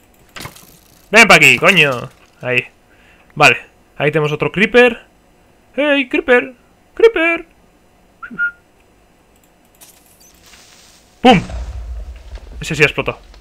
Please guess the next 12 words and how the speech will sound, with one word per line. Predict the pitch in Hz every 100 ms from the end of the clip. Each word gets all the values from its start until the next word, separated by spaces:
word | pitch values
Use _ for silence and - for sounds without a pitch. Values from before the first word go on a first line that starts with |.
| - - - _ _ -
Vale. | 135 113 - _ _ _ _ _ _ -
Por | 160
ahí, | 196 214
mira, | 269 330 311
tenemos | 269 277 247
ahí | 247
metal. | 208 185 269 302 180
Vale, | 180 160
perfecto, | 151 175 175
tenemos | 156 175 180
hierro. | 147 226 302 302 _ _ _ _ _ _ _ _ _ _ _ _ _ _ -
Y, | - 190 175 175 269 311 311